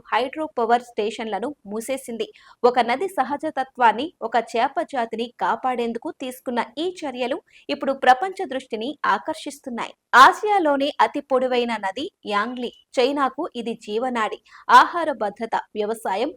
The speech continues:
రవాణా, విద్యుత్ ఉత్పత్తి అన్నింటికీ దీని మీదే ఆధారపడింది. గత కొన్ని దశాబ్దాల్లో చైనా ఈ నదిపై పెద్ద ఎత్తున డ్యాంలు, హైడ్రో పవర్ ప్రాజెక్టులు నిర్మించింది. ఫలితంగా జలచరాల జీవితం ప్రమాదంలో పడిపోయింది.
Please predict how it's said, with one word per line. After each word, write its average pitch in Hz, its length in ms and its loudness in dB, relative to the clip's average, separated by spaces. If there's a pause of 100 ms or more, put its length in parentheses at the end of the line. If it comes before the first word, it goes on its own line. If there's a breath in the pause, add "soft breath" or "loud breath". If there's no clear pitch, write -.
(120)
రవాణా, 208 380 4 (260)
విద్యుత్ 349 340 -4 (120)
ఉత్పత్తి 247 420 -4 (240)
అన్నింటికీ 233 500 -4 (400 loud breath)
దీని 349 300 0
మీదే 240 240 0 (220)
ఆధారపడింది. 277 680 -4 (340 loud breath)
గత 269 140 4 (120)
కొన్ని 311 200 0 (100)
దశాబ్దాల్లో 294 680 -2 (220)
చైనా 220 300 2 (240)
ఈ - 20 -4 (140)
నదిపై 240 300 -4 (220)
పెద్ద 180 200 -6 (180)
ఎత్తున 262 220 -4 (300)
డ్యాంలు, 208 380 0 (320 loud breath)
హైడ్రో 339 320 4 (100)
పవర్ 226 280 2 (120)
ప్రాజెక్టులు 208 640 -2 (100)
నిర్మించింది. 247 600 -8 (380 soft breath)
ఫలితంగా 311 540 2 (200)
జలచరాల 226 600 -4 (140)
జీవితం 269 340 -6 (140)
ప్రమాదంలో 226 600 -2 (120)
పడిపోయింది. 277 580 -2